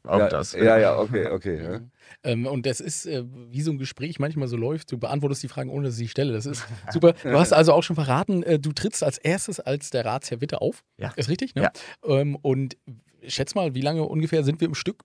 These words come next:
Speaker 3: bis du das erste Mal auftrittst?
Speaker 1: Hm, vielleicht so zehn Minuten.
Speaker 3: Also ziemlich schnell.
Speaker 1: Ja, ja,
Speaker 3: Okay, ja.
Speaker 1: ganz schnell.
Speaker 3: Ja, cool. Und, ähm, was ich immer so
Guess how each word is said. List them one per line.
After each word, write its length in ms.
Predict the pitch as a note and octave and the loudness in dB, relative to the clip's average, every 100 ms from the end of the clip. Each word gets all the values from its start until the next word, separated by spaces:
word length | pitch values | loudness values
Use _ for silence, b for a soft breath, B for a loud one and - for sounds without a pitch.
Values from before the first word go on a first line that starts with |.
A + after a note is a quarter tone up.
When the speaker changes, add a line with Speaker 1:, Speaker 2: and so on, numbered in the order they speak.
| - | -14
Speaker 3:
bis 120 | E3 | -10
du 100 | E3 | -8
das 120 | D#3 | -6
erste 300 | A#2+ D3+ - | -6 -8 -6
Mal 380 | E3 D#3+ E2 - | -6 -4 -6 -6
auftrittst? 440 | - - B3 - | -8 -8 -12 -14
Speaker 1:
Hm, 840 | D3+ E3 F#3 F#3 F#3 F3+ F3 F3 E3+ | -10 -4 -2 0 -2 -4 -6 -12 -14
vielleicht 260 | - C#3 - | -8 -6 -2
so 240 | C#3 C#3 | -2 -2
zehn 220 | C3 B2 | 0 2
Minuten. 440 | A#2+ A2 - D#3 - | 4 2 0 -8 -6
Speaker 3:
Also 200 | - B2 | -6 -6
ziemlich 320 | - E3+ A#2+ - | -4 -6 -6 -6
schnell. 200 | E3+ F2+ - | -4 -4 -4
Speaker 1:
Ja, 80 | A#2+ | -4
ja, 60 | |
Speaker 3:
Okay, 180 | - G2+ | -4 -6
ja. 60 | - A2 | -6 -8
Speaker 1:
ganz 100 | - | -6
schnell. 180 | - - _ - | -10 -10 _ -4
Speaker 3:
Ja, 180 | C4 - | -2 0
cool. 160 | A#3 A2+ B A#2+ - | 0 -2 B -18 -6
Und, 520 | G3 D3 D3+ D3 - | 0 2 2 -2 -2
ähm, 640 | D3+ C#3+ C#3+ D3 D3 C#3+ - B B B _ A3+ D3+ C#3+ _ _ _ | 0 2 2 2 0 -4 -10 B B B _ -20 -18 -20 _ _ _
was 180 | C#3 D#3+ | -8 -6
ich 180 | G#3 - | -6 -4
immer 180 | F3+ E3 | 0 2
so 280 | E3 E3+ | 0 -2